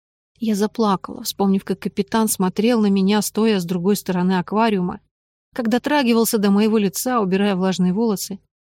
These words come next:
и как целовал. Его губы пахли кофе.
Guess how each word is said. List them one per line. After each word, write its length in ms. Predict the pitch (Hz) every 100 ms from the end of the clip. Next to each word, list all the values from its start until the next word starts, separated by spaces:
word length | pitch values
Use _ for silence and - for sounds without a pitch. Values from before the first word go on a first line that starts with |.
| _
и 120 | - 202
как 180 | 220
целовал. 680 | - - 208 202 185 165 180 _ _ _ _ _ -
Его 260 | 220 196 202
губы 360 | 185 233 175
пахли 360 | - - - 175
кофе. 500 | - 175 175 196